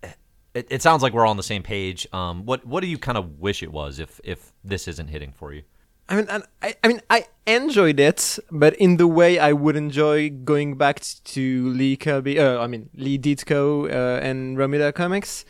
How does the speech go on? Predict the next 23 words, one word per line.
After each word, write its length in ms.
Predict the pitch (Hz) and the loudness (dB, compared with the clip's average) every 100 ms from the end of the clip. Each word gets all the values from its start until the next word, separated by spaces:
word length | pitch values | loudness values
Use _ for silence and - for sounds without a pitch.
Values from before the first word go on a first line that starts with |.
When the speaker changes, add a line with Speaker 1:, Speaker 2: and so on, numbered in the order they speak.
| - _ _ | -20 _ _
Speaker 2:
Uh, 400 | 139 135 135 135 135 | -2 2 2 2 2
like, 320 | 139 135 - - _ _ - | 0 -2 -10 -20 _ _ -8
it 160 | 202 | -8
has 240 | - 226 214 | 0 2 2
some 440 | - 190 175 175 | 0 0 0 -2
good, 260 | 156 160 151 170 | 0 0 0 0
uh, 320 | 160 160 160 - | 0 0 -2 -4
Peter 180 | 175 165 | -2 0
Parker 240 | 165 175 | 0 -4
stuff 460 | 165 185 175 180 - | -6 -2 -2 -2 -4
with, 160 | 147 127 | -8 -2
uh, 240 | 131 127 | -2 -2
Speaker 1:
Yeah. 180 | 95 78 - | -6 -10 -14
Speaker 2:
him 340 | - 156 151 | -10 -6 -6
realizing 720 | 151 143 139 139 135 143 143 | -4 -2 0 -2 -4 -8 -8
that, 280 | 135 135 - | -6 -8 -6
uh, 100 | 143 | -6
one 160 | 131 135 | -4 -6
of 80 | 135 | -4
his 180 | 143 127 | -6 -4
bullies 520 | 127 139 143 143 123 | 2 4 4 2 0
is, 400 | 135 - 131 117 | -4 -2 -4 -2
uh, 440 | 120 120 117 120 | 0 0 0 -2